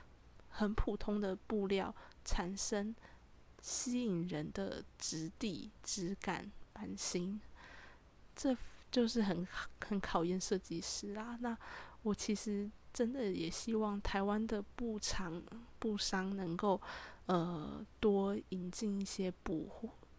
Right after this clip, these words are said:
来让我们的设计师有更多的选择。不然就是这些布，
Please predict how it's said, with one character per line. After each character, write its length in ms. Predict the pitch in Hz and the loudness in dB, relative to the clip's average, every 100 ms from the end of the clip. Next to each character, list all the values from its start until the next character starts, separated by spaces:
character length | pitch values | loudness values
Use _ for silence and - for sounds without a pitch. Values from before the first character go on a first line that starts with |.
| - - | -20 -16
来 320 | - 196 185 185 | -2 0 2 0
让 420 | 214 208 196 180 | 4 4 4 2
我 60 | |
们 140 | 175 175 | -2 -2
的 80 | 196 | -4
设 280 | - 220 | 0 2
计 180 | 196 196 | 2 0
师 240 | 190 - 190 | 0 0 2
有 200 | 185 185 | 0 2
更 240 | - 202 202 | 0 0 0
多 260 | 196 185 | 0 2
的 140 | 185 185 | 0 -2
选 340 | - 190 196 | -2 -4 -4
择。 300 | - 233 - - - - - - - - - - | -6 -6 -6 -10 -14 -14 -14 -16 -18 -18 -20 -2
不 180 | 285 262 | 4 4
然 200 | 202 190 | 4 2
就 160 | - 233 | 0 0
是 340 | 254 233 226 - - - - - | 0 -2 -2 -10 -20 -20 -16 0
这 180 | 262 | 2
些 240 | 226 226 214 | 4 4 2
布， 720 | - 233 208 175 - - | 2 2 2 2 -2 -6